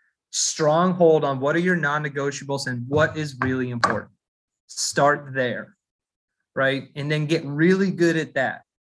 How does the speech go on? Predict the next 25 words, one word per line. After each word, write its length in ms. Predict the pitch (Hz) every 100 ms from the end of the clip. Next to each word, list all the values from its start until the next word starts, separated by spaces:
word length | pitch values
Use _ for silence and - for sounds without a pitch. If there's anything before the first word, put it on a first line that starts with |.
| _ _
Are 180 | 156 175
your 220 | 170 180
skills 640 | 180 - 175 190 190 175
as 240 | 170 156 165
a 60 |
professional, 800 | - 156 - - 170 151 147 127
competencies 760 | 127 165 175 170 147 156 151 143
as 120 | 139
a 40 |
professional 540 | 127 131 160 170 139 127
match 580 | 127 160 165 143 - - _ _ _
what 280 | - 160 165
your 160 | 160 147
institution 840 | 165 156 - 135 - 156 151 143
expectations 720 | 143 - 143 147 143 147 151 -
are? 320 | 190 143 113
If 260 | 170 170 156
not, 320 | 139 147 165 _ _
how 140 | 147
do 80 | 147
you 160 | 156
make 260 | 151 147 143
up 160 | 139 -
the 80 |
gaps? 560 | 131 135 - - - -